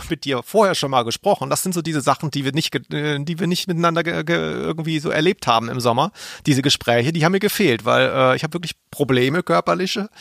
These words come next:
Ich hab körperliche Probleme. Und, äh, auch jetzt mit, mit Hängen und Würgen noch einen Termin dieses Jahr bekommen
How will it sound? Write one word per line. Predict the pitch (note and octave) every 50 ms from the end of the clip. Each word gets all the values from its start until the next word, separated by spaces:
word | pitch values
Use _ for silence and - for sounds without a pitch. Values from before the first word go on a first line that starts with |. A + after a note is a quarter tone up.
| - - -
Ich | - G#2 -
hab | G2 - - -
körperliche | - G2+ G2+ - G2 G2+ G#2 G#2 - -
Probleme. | - - - G2+ F#2+ G2+ G2+ G2+ G#2 A2+ D#3+ E3+ - - - - - - -
Und, | - D#3+ E3 G3+ G#3+ - -
äh, | D#3+
auch | D#3+ D#3 D#3 D#3 D#3 E3 D#3+ -
jetzt | D#3+ D3+ - -
mit, | D3 D3+ C#3+ B2+ D3+
mit | D3+ D#3 - - - - - -
Hängen | - - - F3+ A3+ A3 G#3
und | F#3 F#3 E3+ C3+ C3 A#2+ A#2
Würgen | D3+ G3+ B3 A3 E3 F#3+ F#3
noch | E3 E3 E3 -
einen | - D#3 D#3 D#3 - -
Termin | - - - D3+ D3+ D#3 E3 D#3
dieses | - E3+ E3 E3+ D#3 E3 - - -
Jahr | - B2+ B2+ -
bekommen | - D#3 - - - B2 A#2+ A#2 G#2